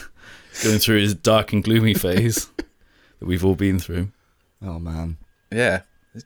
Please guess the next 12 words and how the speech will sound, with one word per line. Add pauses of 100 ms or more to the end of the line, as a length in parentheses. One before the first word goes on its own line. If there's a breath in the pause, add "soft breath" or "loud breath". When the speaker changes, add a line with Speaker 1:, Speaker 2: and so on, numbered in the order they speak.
(140)
Speaker 3:
So, (140)
yeah,
that
whole
opener
was
just
a
bit
of
a, (760)
a